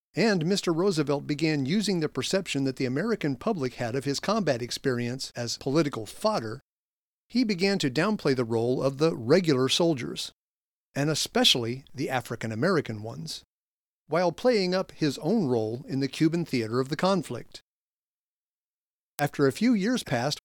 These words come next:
when speaking on the same subject, he said, quote, "The Buffalo Soldiers performed their duties well, but only because they were peculiarly dependent on their white officers," unquote. His revisionist view of the history of his own experience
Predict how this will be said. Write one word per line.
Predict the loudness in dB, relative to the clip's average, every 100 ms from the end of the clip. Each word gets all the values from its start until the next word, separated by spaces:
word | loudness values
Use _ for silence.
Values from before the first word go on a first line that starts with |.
| _ _
when | -2 0
speaking | 0 -2 0 0
on | 0
the | 0
same | 0 0 0
subject, | 0 0 -2 -4
he | -4
said, | -2 -2 -4 -6 -12 _ _ _ _
quote, | 2 2 2 -6 _ _ _ _ _ _ _ 0
"The | 4
Buffalo | 4 6 6 6
Soldiers | 4 2 4 2 4
performed | 2 2 2 4
their | 4 4
duties | 2 0 0 2
well, | 2 2 -4 -16 _
but | 0 4
only | 4 4 4
because | 4 4 2
they | 0
were | 2 0
peculiarly | -2 -8 0 2 4 2 0
dependent | -2 -2 0 0 -4 -4
on | 0
their | 2 2
white | 2 2
officers," | 2 0 -4 -6 -8 -12 -16 _ _ _ _ _ _ -8
unquote. | -2 -2 -2 2 2 0 -14 _ _ _ _ _ _ _ _ _ _ -2
His | 0 2
revisionist | 2 4 6 6 2 -2
view | -2 2 4
of | 2 2
the |
history | 2 0 -2 -4 -2
of | 0
his | 2 2
own | 0 0
experience | 0 -2 2 2 2 -2 -8